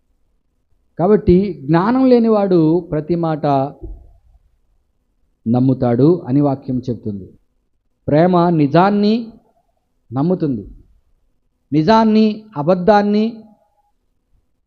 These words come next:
ఆ ప్రేమ వివేచిస్తుంది. ఏది మంచి, ఏది చెడు, ఏది నిజం, ఏది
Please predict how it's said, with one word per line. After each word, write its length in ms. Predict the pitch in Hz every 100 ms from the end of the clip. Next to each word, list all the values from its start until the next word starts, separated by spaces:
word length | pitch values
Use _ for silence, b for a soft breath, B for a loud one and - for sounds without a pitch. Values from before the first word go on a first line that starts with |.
| _ _ _ _ -
ఆ 320 | 151 160 147 139 _ -
ప్రేమ 320 | 175 220 214
వివేచిస్తుంది. 960 | 185 185 233 226 226 - 180 151 113 - - 143
ఏది 260 | 175 196
మంచి, 640 | 196 196 202 214 247 240 - _ _ _ _ 139
ఏది 440 | 160 190 190 185 185
చెడు, 420 | 185 247 - - _ _ _
ఏది 260 | 147 185 190
నిజం, 600 | 175 180 214 226 220 - _ _ _ 139
ఏది 640 | 156 185 190 247 247 -